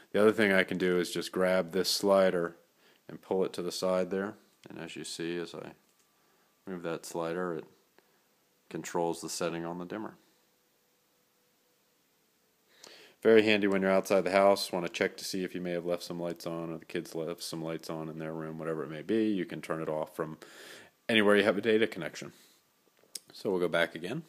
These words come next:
Show you the security feature. If you have an existing alarm panel, we can go ahead and integrate with that. We can tie in. And what that will allow you to do is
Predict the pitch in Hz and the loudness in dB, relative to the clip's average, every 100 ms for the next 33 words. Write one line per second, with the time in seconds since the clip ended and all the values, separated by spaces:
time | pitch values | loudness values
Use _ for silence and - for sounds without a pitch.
0 | _ - _ _ - - - - - - | _ -20 _ _ -14 -14 -16 -20 -20 -20
1 | - 156 127 113 - - 147 147 175 170 | 2 6 8 8 4 8 8 8 4 4
2 | 202 214 208 - - - 117 117 147 151 | 4 4 2 -12 -8 -4 2 8 8 8
3 | 131 139 - 143 120 120 147 151 113 98 | 6 4 4 4 6 6 6 4 4 4
4 | 98 101 107 110 110 104 104 107 110 98 | 4 4 6 6 6 4 2 4 4 4
5 | 95 110 113 - 95 87 95 95 90 90 | 4 6 6 4 -4 -6 0 2 2 -2
6 | 98 127 _ - - _ _ _ _ _ | -6 -8 _ -20 -20 _ _ _ _ _
7 | 92 95 92 110 123 110 95 92 90 85 | -6 -4 2 4 6 6 8 6 4 0
8 | 87 90 104 - 90 87 87 - - | -2 0 0 -2 -4 -2 -4 -8 -10